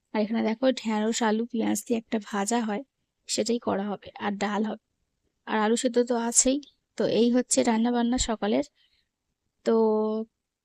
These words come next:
চলো প্রথমে, প্রথমে আলুটাকে ভেজে নিচ্ছি, তারপরে কিন্তু ঢেঁড়স আর পেঁয়াজটা ভেজে নেব,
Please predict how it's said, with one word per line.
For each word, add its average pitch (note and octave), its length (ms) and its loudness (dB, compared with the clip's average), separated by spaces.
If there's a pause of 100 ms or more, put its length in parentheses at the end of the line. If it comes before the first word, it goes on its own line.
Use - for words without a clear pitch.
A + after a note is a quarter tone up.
(120)
চলো A#3+ 260 4
প্রথমে, A#3+ 380 0
প্রথমে A3+ 400 0
আলুটাকে A3 440 0
ভেজে A3+ 260 4
নিচ্ছি, A#3 340 2 (640)
তারপরে A3 340 0
কিন্তু A3+ 280 0
ঢেঁড়স G#3 520 0
আর G#3 180 0
পেঁয়াজটা G3+ 440 -2 (600)
ভেজে G#3+ 280 2
নেব, E3+ 160 -2